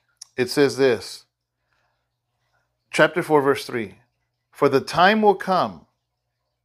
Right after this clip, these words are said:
when they will not endure sound doctrine, but according to their own desires,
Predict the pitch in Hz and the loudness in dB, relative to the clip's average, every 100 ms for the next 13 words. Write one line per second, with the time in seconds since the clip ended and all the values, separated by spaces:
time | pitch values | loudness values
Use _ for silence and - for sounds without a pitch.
0 | _ - 127 151 151 143 139 165 185 170 | _ -6 4 4 4 2 2 0 0 -4
1 | 151 131 160 127 107 104 - _ - 139 | -8 -4 -2 -2 -4 -8 -16 _ -8 -2
2 | 131 127 127 123 120 110 85 - _ _ | -2 0 0 -2 -6 -14 -14 -20 _ _
3 | _ _ _ _ _ _ _ 113 135 131 | _ _ _ _ _ _ _ 2 4 4
4 | - 175 190 190 165 139 127 127 151 190 | 2 4 4 0 -4 -2 -2 -2 -4 -2
5 | 185 156 160 156 139 92 - - - | -2 -2 2 4 2 0 -10 -20 -20